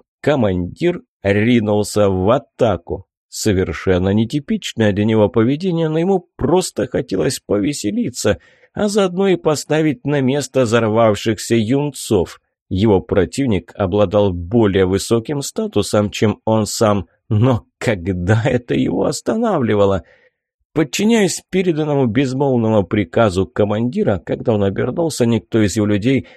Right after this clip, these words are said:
не собирался вмешиваться в происходящее и оставался на месте, тщательно наблюдая за развернувшейся ситуацией. Хиро не стал сразу нападать в лоб на собеседника. Вместо этого выбрал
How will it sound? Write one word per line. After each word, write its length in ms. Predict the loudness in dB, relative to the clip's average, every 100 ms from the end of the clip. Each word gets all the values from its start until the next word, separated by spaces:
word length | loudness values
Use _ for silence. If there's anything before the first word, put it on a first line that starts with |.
| _
не 180 | 0 0
собирался 640 | 2 0 2 2 2 2
вмешиваться 680 | 2 2 0 0 -2 0 -2
в 80 | -2
происходящее 920 | 0 0 0 -2 0 2 0 -2 0
и 40 | 0
оставался 680 | 0 0 2 2 2 0
на 120 | -2 0
месте, 480 | 0 -2 -4 -6
тщательно 600 | -6 -4 -4 -4 -6 -4
наблюдая 580 | 0 0 0 0 4 4
за 160 | 2 2
развернувшейся 1040 | 0 2 0 2 0 0 0 -2 0 -2
ситуацией. 960 | -2 -4 -2 0 2 0 -2 -2 -2 -4 _ _ _
Хиро 280 | -6 -2 0
не 140 | 0 -2
стал 260 | 0 -2
сразу 360 | 0 -2 -2 0
нападать 500 | -2 0 2 2 2
в 80 | 0
лоб 440 | 4 4 2 0
на 120 | -2
собеседника. 1080 | 0 0 0 -4 0 -2 0 -4 -2 -4 -4 _
Вместо 460 | 0 2 2 2 -2
этого 400 | -2 -2 0 0 -6 _ -4
выбрал 640 | 0 2 2 2 2 2